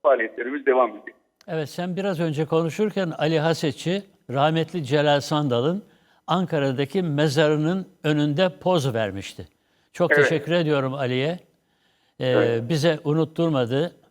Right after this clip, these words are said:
Speaker 2: O güzel bir mezarlıktır. Ee,
Speaker 1: Evet.
Speaker 2: Celal Sandal orada Türk bayraklarıyla anılmaktadır. Ali'ye de
Speaker 1: Evet.
Speaker 2: sağlıklar, e, diliyorum. Sizlere
Speaker 1: Allah
Speaker 2: çok
Speaker 1: razı
Speaker 2: çok,
Speaker 1: olsun.
Speaker 2: e,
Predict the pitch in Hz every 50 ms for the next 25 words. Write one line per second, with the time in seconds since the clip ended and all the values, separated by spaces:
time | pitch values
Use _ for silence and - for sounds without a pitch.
0 | _ _ _ - 170 143 139 120 - 135 131 165 190 208 190 147 143 131 120 123
1 | 127 117 113 139 117 117 110 110 104 - - 160 170 170 175 _ _ _ _ _
2 | _ _ _ _ _ _ _ _ _ _ _ - 143 127 123 120 113 110 110 110
3 | 117 117 - _ - - - 151 151 147 147 139 - 147 143 139 135 131 131 127
4 | 135 139 135 135 131 120 131 131 127 120 - - _ _ _ - - 135 - -
5 | 127 120 117 120 117 - - 120 123 127 123 120 123 123 120 123 123 113 113 113
6 | 110 - - 117 107 110 139 156 - - _ _ _ _ _ - _ _ _ _
7 | _ _ _ _ 143 135 131 139 139 135 135 135 - - 143 131 135 131 135 -
8 | - 143 147 147 135 107 120 117 113 110 104 104 101 101 104 127 123 120 113 101
9 | 104 120 135 151 160 - _ _ _ _ _ _ _ _ _ _ _ - - 143
10 | 117 135 135 131 - - - 147 139 - - 156 151 151 - - - - - -
11 | - _ _ _ _ - 123 117 113 107 104 101